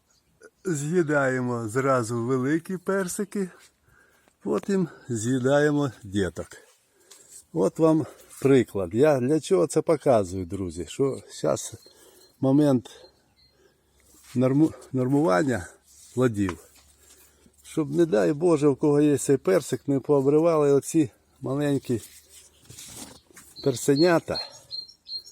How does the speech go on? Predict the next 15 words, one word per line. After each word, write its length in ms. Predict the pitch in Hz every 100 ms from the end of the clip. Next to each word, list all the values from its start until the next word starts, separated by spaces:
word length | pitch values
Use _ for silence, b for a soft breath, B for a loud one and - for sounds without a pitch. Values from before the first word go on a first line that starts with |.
| - - - -
Бо 160 | 123
вони 220 | 147 160 185
якраз 440 | 175 - 170 135
самі 360 | - 175 165 165
цінні, 380 | - 127 110
вони 240 | 113 127 135
самі 480 | - - 185 170 160
смачні, 560 | - 170 - 143 110
вони 280 | 107 143 147
самі 640 | - - - 160 151 143
витребувані 1200 | 135 120 113 107 123 160 - 135 131 131 131 131 123 b b b b b b b b _ _ _ _ _ _ _ _ B B B B B B B _
і 80 | 180
на 140 | 165 151
базарі. 640 | 139 143 120 113 95 92 87 B B B B -
Перекупи 720 | 151 160 147 180 165 165